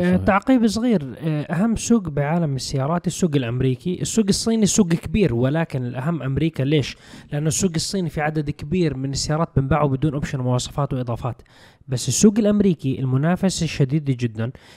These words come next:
Speaker 1: شركات السيارات إذا ما بثبت وجوده بإضافات وأوبشن ومواصفات وسعر مميز ما راح يبيع. فهاي الموضوع إنه لازم يكون في،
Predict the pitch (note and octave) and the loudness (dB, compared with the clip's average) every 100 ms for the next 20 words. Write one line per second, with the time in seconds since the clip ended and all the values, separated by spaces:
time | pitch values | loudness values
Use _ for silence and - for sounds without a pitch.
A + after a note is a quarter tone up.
0 | - - D#3 G3+ G#3 - F3 D#3+ C#3+ _ | -12 -6 -4 -2 -4 -6 -6 -6 -8 _
1 | D3 B2+ B2 C3+ E3 D#3+ B2 D#3 - - | -10 -8 -6 -2 0 -2 0 -4 -2 -6
2 | - A#2 A2 C3+ D3+ A2+ G#2 G#2 A2+ A2+ | -2 -2 -2 0 0 -2 -4 -6 -8 -6
3 | A#2 D#3 C3+ A#2 A2+ C3+ - B2+ A2+ A#2+ | -4 -4 -4 -4 -8 -8 -8 -6 -2 0
4 | A#2+ C3+ - D#3+ B2 - _ _ _ D3+ | -2 -4 -4 -2 -4 -8 _ _ _ -10
5 | B2+ D#3 E3 D3 C3 D#3 G3+ A#3 - C#3 | -6 -2 0 0 0 0 0 -4 -6 -6
6 | D#3+ C3+ G#2+ G2+ - _ _ _ - - | -6 -6 -10 -10 -14 _ _ _ -20 -20
7 | _ - D3 C#3 C#3 - - F3+ G3 E3 | _ -8 -4 -4 -6 -10 -6 0 2 2
8 | D#3 E3 C#3 C#3 C3+ C3 C#3+ F3+ F3+ D3 | 4 4 2 -2 -4 -6 -4 -2 -2 -4
9 | C3+ C#3 C#3 - D#3+ D#3 C#3 D3 C#3+ C#3 | -8 -8 -8 -2 2 2 0 0 2 0